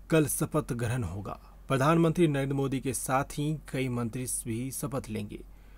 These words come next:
कुछ बड़े नामों के बारे में तो कयास लगा रहे हैं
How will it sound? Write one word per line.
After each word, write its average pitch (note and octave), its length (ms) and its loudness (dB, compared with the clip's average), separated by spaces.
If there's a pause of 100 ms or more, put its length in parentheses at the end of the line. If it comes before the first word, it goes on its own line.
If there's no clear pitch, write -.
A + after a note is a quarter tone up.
कुछ D3+ 160 6
बड़े D#3+ 220 10
नामों E3 300 4
के D#3 160 0
बारे C3 300 -2
में B2 160 -4
तो C3+ 120 -6
कयास B2 440 -4
लगा A#2 300 -4
रहे A#2 160 -4
हैं A2 280 -6